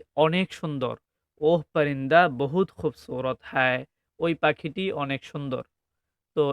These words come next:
এই ছিল আজকের আমাদের ক্লাস। আশা করছি আপনারা আমাদের পড়া বুঝতে পেরেছেন। আমরা সর্বোচ্চ চেষ্টা করেছি আপনাদেরকে বুঝিয়ে বলার মতো।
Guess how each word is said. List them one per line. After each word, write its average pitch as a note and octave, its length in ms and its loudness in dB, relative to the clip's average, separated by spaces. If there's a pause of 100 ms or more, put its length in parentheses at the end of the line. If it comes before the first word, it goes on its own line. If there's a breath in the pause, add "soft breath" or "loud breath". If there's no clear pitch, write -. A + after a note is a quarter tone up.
(100)
এই F3+ 180 6
ছিল D#3+ 260 -2 (260)
আজকের C#3+ 500 -2 (160)
আমাদের C3 400 -4
ক্লাস। C#3 340 2 (640)
আশা D3+ 220 0 (100)
করছি F3 340 -4
আপনারা C#3 380 0 (680)
আমাদের C3+ 340 -2 (140)
পড়া C#3 260 6 (180)
বুঝতে D3+ 260 0
পেরেছেন। C#3+ 420 -2 (200)
আমরা C3 280 -2 (680)
সর্বোচ্চ D3 360 -2 (140)
চেষ্টা D#3+ 300 -4
করেছি C3 380 -8
আপনাদেরকে B2+ 500 -6 (120)
বুঝিয়ে C#3+ 420 -4 (220)
বলার B2+ 280 -4
মতো। A#2 240 -8